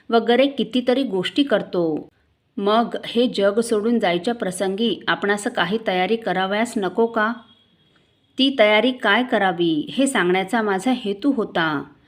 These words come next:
त्याने तुमचे अंतःकरण दुखवले याबद्दल क्षमस्व. पण आज जरी आपल्याला ते आवडले नाही तरी अखेर तेच उपयोगी पडेल, कारण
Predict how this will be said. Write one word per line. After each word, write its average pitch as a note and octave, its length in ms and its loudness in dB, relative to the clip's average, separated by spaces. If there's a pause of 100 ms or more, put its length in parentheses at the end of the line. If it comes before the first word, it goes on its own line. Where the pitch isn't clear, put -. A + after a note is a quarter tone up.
(240)
त्याने F3+ 260 2
तुमचे F#3+ 360 -2
अंतःकरण G3+ 720 -2
दुखवले F#3+ 580 0 (120)
याबद्दल G3 540 0
क्षमस्व. G3 840 -2 (920)
पण C4+ 120 4
आज G#3 360 2
जरी B3 260 2
आपल्याला G#3+ 440 2
ते A#3+ 140 0
आवडले G3+ 520 0
नाही G3 520 0 (100)
तरी A#3 240 4
अखेर A3 400 2 (180)
तेच G3+ 240 0
उपयोगी F#3+ 540 -2
पडेल, F#3 480 2 (180)
कारण F#3+ 360 0